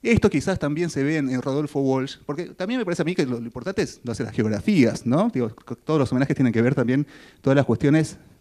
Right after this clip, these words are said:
no solamente en, en la fu-, en la función de la santificación de los homenajeados, sino también poder ver, a, a, y hacer balances en este sentido. Eh,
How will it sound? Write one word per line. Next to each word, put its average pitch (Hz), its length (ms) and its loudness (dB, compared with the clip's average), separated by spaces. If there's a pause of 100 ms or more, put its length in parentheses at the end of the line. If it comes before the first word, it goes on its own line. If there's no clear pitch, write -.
no 202 80 6
solamente 143 280 2
en, 117 140 -4
en 117 100 -4
la 113 80 -2
fu-, 120 200 -4
en 110 140 -6
la 110 60 -8
función 123 220 -2
de 139 60 0
la 123 100 0
santificación 123 760 0 (280)
de 131 80 0
los 131 100 2
homenajeados, 143 580 4
sino 165 180 4
también 214 380 2
poder 185 420 4
ver, 160 340 -2 (400)
a, - 160 0 (200)
a, 208 120 -2
y 185 100 -2
hacer 185 180 4
balances 165 720 4 (640)
en 131 100 2
este 131 160 2
sentido. 107 500 -2 (920)
Eh, 120 380 -2